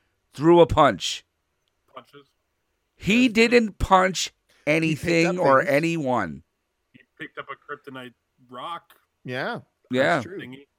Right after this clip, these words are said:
Speaker 1: Mm-hmm.
Speaker 3: And you know what?
Speaker 1: And
Speaker 3: You know
Speaker 1: he
Speaker 3: what?
Speaker 1: stalked his girlfriend. He hung outside her place. He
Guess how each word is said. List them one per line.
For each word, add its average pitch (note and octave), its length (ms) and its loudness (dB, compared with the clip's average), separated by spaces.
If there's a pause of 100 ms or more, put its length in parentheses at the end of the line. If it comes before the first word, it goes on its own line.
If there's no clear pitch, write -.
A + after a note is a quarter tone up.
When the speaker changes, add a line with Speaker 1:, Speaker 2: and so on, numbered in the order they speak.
(160)
Speaker 1:
Mm-hmm. C3 440 -6
Speaker 3:
And G3+ 100 -6
you A3 80 -10
know A#3 120 -4
what? B3 280 -4
Speaker 1:
And F#3 140 8
Speaker 3:
You G#3+ 80 4
know G3+ 40 2
Speaker 1:
he G3 80 0
Speaker 3:
what? F#3+ 60 0
Speaker 1:
stalked E3+ 420 4
his G#3 160 -4
girlfriend. C#3 480 2
He C#3 120 -2
hung C3+ 140 0
outside D3+ 400 0
her D#3+ 100 -2
place. A#2 400 -2
He G#2+ 280 -8